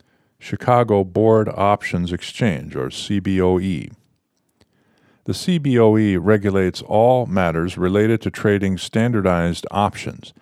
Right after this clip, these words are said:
and related contracts listed on that exchange. One point one point two point three, Municipal Securities Rulemaking Board, or M S R B.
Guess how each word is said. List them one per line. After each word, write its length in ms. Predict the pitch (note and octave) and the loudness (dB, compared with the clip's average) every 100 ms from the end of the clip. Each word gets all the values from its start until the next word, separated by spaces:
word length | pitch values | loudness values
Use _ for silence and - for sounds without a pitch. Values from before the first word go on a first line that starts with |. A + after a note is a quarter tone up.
| _ - | _ -6
and 320 | E2 F#2 F#2 | -2 0 0
related 480 | F2 G2+ G#2 F2+ - | 2 2 2 -2 -2
contracts 760 | A2 A2 G#2+ G2 D#2 - - | 2 2 2 0 0 -2 -6
listed 460 | G2+ A#2+ - F2 F2 | 0 0 0 -2 0
on 260 | E2+ F2 | 2 0
that 200 | E2+ D#2 | -2 -2
exchange. 680 | F2+ - A2 E2+ C2+ - - _ _ _ _ _ _ _ _ _ _ _ _ _ _ _ - | -6 -6 -2 -2 -4 -12 -20 _ _ _ _ _ _ _ _ _ _ _ _ _ _ _ -2
One 260 | G2 A2 | 2 2
point 320 | - G#2 F#2 | 2 0 0
one 280 | G2 G#2 A2 | 2 2 2
point 300 | - G#2 G2 | 0 -2 -2
two 300 | - G#2+ A2 | 0 0 0
point 320 | - A2 A2 | 0 0 0
three, 400 | - B2+ A2 A#1 - _ _ _ _ _ _ _ _ _ _ _ | -2 0 0 -2 -10 _ _ _ _ _ _ _ _ _ _ _
Municipal 540 | C3 E3+ E3+ C3+ A#2 | 0 2 2 0 0
Securities 680 | G#2 G#2 - A#2 G#2+ G2+ E2+ | 0 -2 0 2 2 0 -2
Rulemaking 680 | F#2 C3 G#2+ F#2 E2 E2+ D2 | 2 2 4 2 -2 -4 0
Board, 420 | F2+ D#2+ A1 - - _ | 0 0 -2 -10 -20 _
or 200 | D#2 D2+ | -8 -6
M 220 | F#2 G2 | -4 -2
S 180 | G2 - | -2 0
R 160 | G2+ F#2+ | 2 2
B. 360 | F#2+ F#2 G1+ | 0 -4 -6